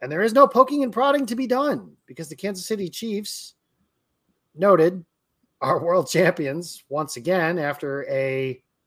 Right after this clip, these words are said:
victory over the San Francisco forty-niners in the second Super Bowl in N F L history that has gone to overtime.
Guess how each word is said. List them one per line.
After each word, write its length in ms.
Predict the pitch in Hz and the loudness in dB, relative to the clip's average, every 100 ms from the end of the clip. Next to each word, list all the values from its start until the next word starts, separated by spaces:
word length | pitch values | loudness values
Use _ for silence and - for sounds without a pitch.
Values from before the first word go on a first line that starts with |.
| _ _ _ | _ _ _
victory 360 | - 160 175 160 | -6 -6 -2 0
over 120 | 160 | 0
the 60 | 135 | -2
San 200 | - 160 | -6 -6
Francisco 360 | - 165 - | -8 -6 -4
forty-niners 560 | 170 160 156 143 147 139 | -2 -2 -2 -2 -4 -4
in 80 | 135 | -6
the 80 | 131 | -8
second 400 | - 175 202 202 | -4 -4 -4 -8
Super 260 | - 180 | -8 -8
Bowl 220 | 156 156 | -4 -2
in 80 | 147 | -2
N 80 | 143 | -6
F 140 | 143 | -6
L 60 | 131 | -8
history 360 | 123 139 120 117 | -8 -8 -8 -8
that 80 | |
has 140 | 120 110 | -8 -8
gone 240 | 127 127 | -8 -8
to 100 | 120 | -8
overtime. 600 | 113 143 101 - 95 104 | -6 -6 -6 -12 -14 -12